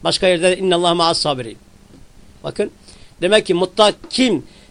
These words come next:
kim Allah'ın kendisiyle beraber olması, olma-, olmasını istiyorsa ne yapması lazım? Muttaki olması lazım. Kim Allah'ın kendisiyle beraber olması için ne yapması lazım? Sabırlı olması lazım. Demek ki Cenab-ı Hak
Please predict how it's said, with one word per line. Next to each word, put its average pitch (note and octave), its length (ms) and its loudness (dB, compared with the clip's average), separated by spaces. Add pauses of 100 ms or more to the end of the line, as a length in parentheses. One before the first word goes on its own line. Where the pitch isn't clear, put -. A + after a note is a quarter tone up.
(220)
kim B3 280 -2
Allah'ın G#3+ 480 4
kendisiyle G3 640 4
beraber G3+ 320 6
olması, A3 360 6
olma-, G#3 260 4 (380)
olmasını G3+ 400 2
istiyorsa G#3+ 360 2
ne A#3 80 8
yapması G#3 400 6
lazım? F#3 260 4
Muttaki E3+ 400 0
olması B2+ 300 -4
lazım. - 280 -16 (480)
Kim C4 220 4
Allah'ın A#3 380 8
kendisiyle G#3+ 520 2
beraber G#3 320 6
olması G#3+ 340 4
için G3+ 200 0
ne G#3+ 60 6
yapması A3 400 6
lazım? F#3+ 240 2
Sabırlı E3 380 0
olması - 360 -8 (100)
lazım. - 200 -20 (1080)
Demek A3+ 220 6
ki A3+ 220 0
Cenab-ı G3+ 320 6
Hak A3+ 300 6